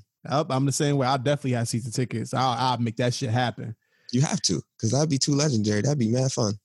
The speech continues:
Speaker 1: Man, every
Speaker 2: Like,
Speaker 1: night I'm
Speaker 2: but,
Speaker 1: up there.
Speaker 2: you know what? I also wanna talk more about that because, like, how do you feel about a lot, this is, a lot of people are, like, kinda, like, brushing over it because it's kinda becoming the new norm, but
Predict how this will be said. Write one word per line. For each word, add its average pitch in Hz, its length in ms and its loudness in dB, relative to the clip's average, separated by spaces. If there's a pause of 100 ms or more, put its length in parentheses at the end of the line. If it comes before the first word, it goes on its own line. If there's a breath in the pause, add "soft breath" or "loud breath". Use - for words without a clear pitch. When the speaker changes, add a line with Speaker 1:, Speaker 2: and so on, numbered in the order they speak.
(160)
Speaker 1:
Man, 117 560 -2 (140)
every 123 260 0
Speaker 2:
Like, 135 100 0
Speaker 1:
night 123 100 0
I'm 113 80 -4
Speaker 2:
but, 113 120 2
Speaker 1:
up 104 120 -8
there. - 100 0
Speaker 2:
you - 60 0
know 269 80 4
what? - 100 0 (180)
I - 40 2
also 302 200 2
wanna 202 160 4
talk 214 220 0
more 120 160 2
about 101 260 2
that 107 140 4
because, 107 300 0
like, 101 220 2 (180 loud breath)
how 196 140 2
do 247 60 4
you 240 100 6
feel 196 260 2
about 131 400 0 (100)
a 117 60 2
lot, 139 180 0 (480)
this 208 200 2
is, 185 120 2 (200)
a 123 60 4
lot 151 200 4
of 151 80 2
people 143 540 2 (220)
are, 113 220 4
like, 110 200 4
kinda, 123 180 0
like, 104 180 4
brushing 110 420 2
over 123 220 2
it 127 100 0
because 110 300 0
it's 101 80 4
kinda 120 240 0
becoming 107 500 2
the 107 60 4
new 113 220 4
norm, 113 360 2
but 101 200 2